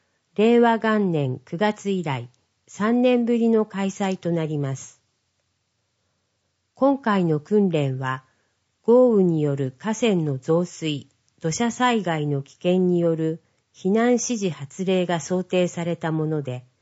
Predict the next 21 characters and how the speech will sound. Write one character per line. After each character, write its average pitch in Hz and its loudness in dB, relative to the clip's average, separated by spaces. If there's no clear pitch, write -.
消 247 2
防 240 4
署 240 2
員 196 4
の 151 0
指 147 -2
導 175 4
に 170 0
よ 156 0
る 147 -4
心 233 2
臓 220 2
マ 202 2
ッ 196 0
サ 196 -2
ー 170 -4
ジ、 131 -12
放 220 0
水 233 -2
訓 214 2
練、 127 -6